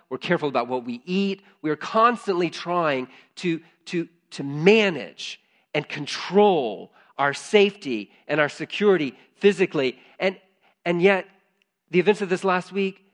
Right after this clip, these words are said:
have shown us, if we needed yet another reminder of how little we are actually able to control our physical safety. Nobody showed up at Reynolds High School this week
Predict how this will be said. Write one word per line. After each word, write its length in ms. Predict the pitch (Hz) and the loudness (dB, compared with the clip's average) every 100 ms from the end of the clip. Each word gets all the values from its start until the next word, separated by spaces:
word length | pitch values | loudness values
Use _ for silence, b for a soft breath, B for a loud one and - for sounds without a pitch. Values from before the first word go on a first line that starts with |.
| _ | _
have 160 | 175 - | -10 -8
shown 360 | - 208 202 | -2 0 2
us, 300 | 196 196 - | 2 -2 -4
if 140 | 196 151 | -6 -2
we 80 | 180 | 0
needed 380 | 190 202 190 - | 4 2 2 0
yet 220 | 180 190 175 | 0 0 0
another 320 | 175 196 185 | 0 0 2
reminder 640 | 180 170 185 190 185 190 B B B | 0 0 0 0 0 -2 B B B
of 180 | 175 175 - | 0 0 -6
how 380 | - 185 190 196 | -6 0 0 0
little 500 | 175 196 208 185 165 | 4 6 6 4 0
we 200 | 190 185 | 2 2
are 120 | 185 170 | 2 0
actually 440 | 175 - 196 185 185 | -2 -4 0 0 2
able 320 | 190 170 160 | 2 2 -2
to 100 | 147 | -6
control 840 | - - - 196 196 170 151 151 B B | -8 -8 -6 2 2 4 2 0 B B
our 120 | 160 | -4
physical 420 | - 175 151 165 156 | 0 0 0 -6 -6
safety. 500 | - 180 170 131 117 b b | -2 -2 -2 -10 -12 b b
Nobody 540 | 151 190 196 160 139 | 2 4 4 2 0
showed 320 | 135 - 170 151 | -6 -2 0 0
up 140 | 143 | -2
at 120 | 131 | -6
Reynolds 400 | 139 165 143 127 | 0 0 0 -6
High 200 | - 170 | -4 -4
School 260 | 165 - 120 | -4 -6 -6
this 220 | 117 - | -6 -10
week 240 | 113 113 | -10 -10